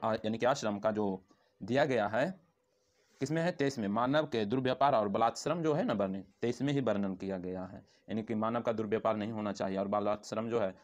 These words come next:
छेद नहीं होना चाहिए, किसमें है? तो तेईस में है। और बात करेंगे चौबीस में, तो कारखानों में बालक का नियोजन पर प्रतिषेध है, यानी कि आप किसी भी बालक को आप कारखाना में नहीं लगा सकते हैं। किसमें वर्णित है? चौबीस में वर्णित है। और पच्चीस की बात करेंगे तो पच्चीस में जो वर्णित है, यानी कि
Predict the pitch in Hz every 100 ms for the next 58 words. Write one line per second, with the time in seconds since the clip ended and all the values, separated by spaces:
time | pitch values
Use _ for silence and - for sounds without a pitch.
0 | - _ - 113 98 95 101 113 101 101
1 | 101 113 123 110 - 98 101 92 90 -
2 | - - _ 107 110 117 - 135 139 156
3 | 117 - 120 139 139 143 120 117 110 117
4 | 120 147 92 - - 92 107 135 139 113
5 | 107 117 135 135 117 - 104 101 92 95
6 | - - 135 147 147 - - 135 156 147
7 | 123 110 117 135 143 139 107 - 113 120
8 | 131 139 110 120 127 107 95 98 - 98
9 | 92 92 _ _ _ _ - - - -
10 | 113 135 131 139 160 165 - 117 127 107
11 | 95 95 92 - 92 - _ - 95 90
12 | 107 139 143 143 139 - 131 123 107 -
13 | - 131 143 131 110 107 147 135 95 -
14 | - _ - 120 - -